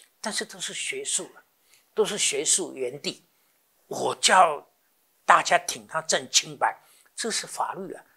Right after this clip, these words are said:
要诉愿啊，要修改啊，那是法律层次。所以在法律层次，我们继续挺林志坚同志站清白。哦，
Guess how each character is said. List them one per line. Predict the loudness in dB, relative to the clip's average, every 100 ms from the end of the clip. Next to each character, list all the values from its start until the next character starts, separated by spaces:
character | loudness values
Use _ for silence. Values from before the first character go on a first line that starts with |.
| _ _
要 | -4
诉 | -2 -2 -4 -10 -14 -4
愿 | -2 -2 2
啊， | 4 4 0 -6 _ _ _
要 | -6 -6 -10 _ -2
修 | 0 2 0
改 | -2 -4 -2
啊， | -4 -6 _ _ -2
那 | 2
是 | 2
法 | 0 -4
律 | -4
层 | -4 -4 -2
次。 | -4 -4 _ _ _ _
所 | 2 2
以 | 4
在 | 4 4
法 | 6 6
律 | 6 4
层 | 0 0
次， | -2 -2 _ _ _ -2
我 | 4 6 6
们 | 2 -4 0
继 | 2 2
续 | -2 -4 -10 _ _ -8
挺 | -8 -10 _ _ _ _ _ _ _ _
林 | 0 4
志 | 4
坚 | 4 -2
同 | -4 -4
志 | -4 -4 -10 _ _
站 | 2 2
清 | 0 -4 -4
白。 | -8 -10 _ -20 _ _ _
哦， | -16